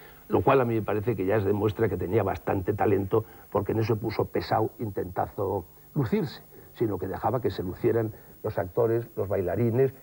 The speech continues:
y sobre todo el coreógrafo. Veamos esta película, que a mí me parece un gozo, porque es una película que realmente no es que invite a grandes reflexiones, pero lo que invita es a estar muy contento y a estar muy alegre de vivir.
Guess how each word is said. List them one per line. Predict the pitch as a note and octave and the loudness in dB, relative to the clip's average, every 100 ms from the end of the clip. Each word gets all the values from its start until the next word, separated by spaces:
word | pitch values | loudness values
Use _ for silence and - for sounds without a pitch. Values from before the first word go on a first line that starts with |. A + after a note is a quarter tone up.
| - - | -12 -6
y | |
sobre | F#2+ F2+ F2+ | -2 -2 2
todo | G2+ | 4
el | G2+ | 4
coreógrafo. | F#2+ F2+ F2 - - - - - - - - | 2 0 0 -4 -8 -10 -18 -20 -20 -10 2
Veamos | C3 C#3+ D3 C3 | 4 6 4 4
esta | A2 G2+ | 2 0
película, | F#2+ A2+ C#3+ F3+ | 0 2 4 4
que | E2+ | 2
a | |
mí | F2+ | 0
me | F#2+ | 0
parece | F2 - - D3+ - - | 2 2 4 2 2 0
un | G3+ E3 | 2 4
gozo, | C3+ A#2+ - - - - - | 4 4 -2 -4 -12 -10 -2
porque | A2 | 0
es | A#2 | 0
una | B2 | 0
película | G2+ A2+ A2+ C#3+ D3 - | 0 -2 2 2 2 -2
que | - F#2+ | -2 0
realmente | G#2 B2 A#2+ B2+ C3 D#3+ D3+ - - - | 4 2 2 -2 0 -2 -4 -10 -14 0
no | F#3+ | 0
es | |
que | - | 2
invite | D#3+ D3 D#3 D3 | 2 4 4 2
a | |
grandes | B2 C3+ C3 B2+ | 4 2 2 0
reflexiones, | C3+ C3 B2 F#3+ F3+ G2+ - - - - | 0 -2 -2 0 -2 -6 -12 -20 -12 -4
pero | A2+ | -2
lo | G#2+ G#2 | -2 -2
que | G2+ | -4
invita | G2 C3 C3 D#3+ E3+ | -2 -2 0 0 0
es | D#3 | 0
a | A#2+ A2+ G#2+ F#2+ | 0 2 2 0
estar | F2+ B2 | -2 -2
muy | A#2 D#3 | 0 -2
contento | C3 G2+ A#2+ A#2 C3+ | -2 -4 -6 -4 -4
y | |
a | F#2+ | -2
estar | - G#2 | -2 -2
muy | A#2 | 0
alegre | G2+ G2 G#2+ | -2 -2 -2
de | A2 | -2
vivir. | G2 E2+ | -2 -6